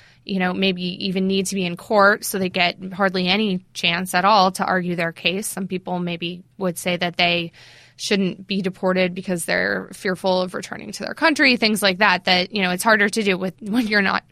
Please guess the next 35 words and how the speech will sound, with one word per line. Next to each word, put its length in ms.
physically 460
there. 400
<laughs> 60
It's 120
impossible 420
to 100
do 140
when 120
you're 120
not 180
there. 200
It's 140
harder 260
to 100
do 140
without 260
an 40
attorney. 380
So 260
there 240
are 420
definitely 480
changes. 480
The 120
law's 260
the 100
same, 440
but 180
there's 340
changes 400
in 120
the 60
way 220
that, 380
um, 340